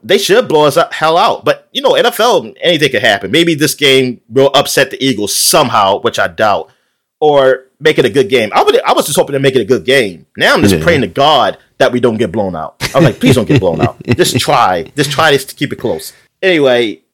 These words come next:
Speaker 1: uh, Ravens, man, Ravens looked like they was gonna have a great start, man. And then the second half happened, and things
Speaker 2: <laughs>
Speaker 1: just went out of hand for them.
Speaker 2: Yeah.
Speaker 1: Um,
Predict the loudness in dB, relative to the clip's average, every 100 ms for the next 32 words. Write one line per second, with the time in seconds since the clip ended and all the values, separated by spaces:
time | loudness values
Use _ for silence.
0 | _ 0 0 2 0 2 0 0 -2 -4
1 | 0 0 0 0 0 2 0 0 0 0
2 | 0 0 0 0 0 0 -2 -4 -6 -14
3 | -14 -18 _ -8 -6 0 0 0 -2 -2
4 | -2 -2 0 0 2 0 -4 -8 -20 -6
5 | -2 0 -2 -6 _ -2 0 2 0 0
6 | -4 -2 0 0 -2 -8 -6 -2 2 2
7 | 0 -2 -2 -4 -2 0 -2 -8 _ _
8 | _ 0 2 4 2 0 -4